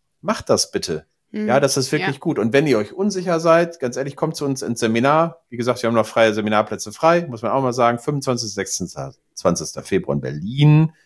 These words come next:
Speaker 2: Das wird cool.
Speaker 1: Ja, gen-, ja, und, und dafür machen wir das, weil ich einfach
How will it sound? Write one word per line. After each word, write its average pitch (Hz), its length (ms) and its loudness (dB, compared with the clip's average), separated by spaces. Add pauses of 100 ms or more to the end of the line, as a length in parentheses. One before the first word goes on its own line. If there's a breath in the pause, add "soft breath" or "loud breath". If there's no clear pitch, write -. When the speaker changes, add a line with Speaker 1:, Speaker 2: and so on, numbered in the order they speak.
(880)
Speaker 2:
Das - 180 -14
wird 160 240 -14
cool. 180 200 -8 (640)
Speaker 1:
Ja, 180 280 0 (100)
gen-, 147 240 0
ja, 160 280 2
und, 117 340 -4
und 123 180 -4
dafür 151 280 0
machen 190 240 2
wir 139 80 4
das, 107 220 2
weil 120 100 2
ich 123 100 -4
einfach 135 380 -2